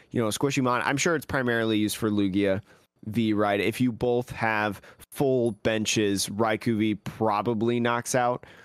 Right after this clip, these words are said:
through weakness, I would assume, right? It, I mean, 'cause it's twenty plus,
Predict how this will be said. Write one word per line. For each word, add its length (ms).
through 260
weakness, 540
I 180
would 180
assume, 480
right? 240
It, 180
I 100
mean, 220
'cause 220
it's 120
twenty 320
plus, 480